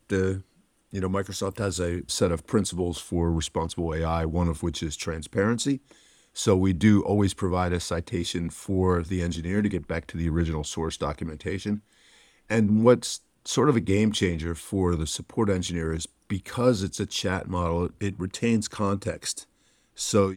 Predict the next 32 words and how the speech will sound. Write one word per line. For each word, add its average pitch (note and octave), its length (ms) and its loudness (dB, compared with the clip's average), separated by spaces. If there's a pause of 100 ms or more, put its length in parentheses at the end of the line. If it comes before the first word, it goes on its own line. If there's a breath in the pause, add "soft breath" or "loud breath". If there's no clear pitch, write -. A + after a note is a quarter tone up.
if G2 220 -4
you're A2 100 4
not A2+ 220 4
sure A#2 320 2
of G2 80 2
the F#2 60 -4
first A2 420 0
answer, F2 380 -2
you F2+ 240 -4
can F2 300 -4 (380)
ask G2 220 0
a G#2+ 60 0
follow-up G#2+ 540 2
question - 480 -10 (500)
and G#2 140 -2
come G#2 180 4
back F#2 280 0
with F2 140 0
additional E2+ 420 -2
documentation. C#2+ 800 -8 (160)
So F#2+ 180 0
if E2+ 100 -4
I'm F#2 140 -2
trying G2+ 280 0
to F2+ 60 -2
fix F#2+ 300 -6
blurry F2 340 0
video F2+ 460 0
in E2+ 160 -2
Microsoft E2+ 420 -6
Teams A#2+ 240 0
call, F#2+ 400 2